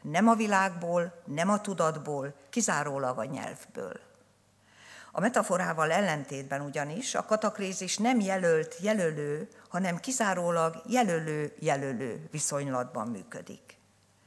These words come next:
Nem a nyelven kívüli világra referenciális, hanem a jelölőn belül marad, jelölőkön belül marad.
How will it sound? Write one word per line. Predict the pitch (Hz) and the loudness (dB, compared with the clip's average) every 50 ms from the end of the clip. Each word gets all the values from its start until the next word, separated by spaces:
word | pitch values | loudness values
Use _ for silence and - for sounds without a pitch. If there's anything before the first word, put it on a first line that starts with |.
| _ _ _ - - - - - - - - - - - - - _ _ _ - | _ _ _ -20 -20 -20 -20 -20 -20 -20 -20 -20 -20 -20 -20 -20 _ _ _ -4
Nem | - 185 233 254 | 2 4 6 8
a | 240 220 | 8 8
nyelven | 208 208 202 196 190 180 170 156 151 - | 6 6 6 4 4 2 0 -2 -2 -6
kívüli | - 180 175 185 185 196 196 190 208 | -6 -4 -4 -2 -2 -2 0 0 0
világra | 185 196 202 190 190 190 202 196 202 214 214 220 - - | 0 0 2 2 4 4 2 0 0 0 2 2 2 2
referenciális, | 202 220 214 214 226 202 208 202 202 202 - 226 226 220 220 214 208 220 240 233 - - - - - | 0 -2 0 0 2 2 2 2 2 0 0 0 0 2 0 0 0 0 -2 -2 -4 -6 -10 -8 -2
hanem | - 185 185 190 190 190 190 - - | 0 2 2 4 2 2 0 -2 -4
a | - | -4
jelölőn | 160 170 220 240 233 202 190 180 165 165 165 160 165 - - | -2 2 2 4 4 2 2 0 0 0 0 -2 -2 -4 -6
belül | 156 147 156 147 147 143 143 143 139 139 - - - | -4 -4 -4 -2 -4 -4 -6 -6 -8 -10 -12 -12 -6
marad, | - 143 127 117 117 - - - - - - - - - | -4 -2 -2 -2 -2 -4 -6 -8 -12 -18 -20 -20 -16 -10
jelölőkön | - 135 131 127 131 135 139 143 147 143 143 - 165 139 135 131 120 | -6 -6 -4 -4 -4 -4 -4 -4 -6 -6 -4 -2 -2 -2 0 -2 -2
belül | - - - - - - 117 | -4 -4 -4 -6 -8 -8 -8
marad. | - - 92 92 82 71 - - - | -6 -4 -4 -2 -4 -4 -6 -10 -14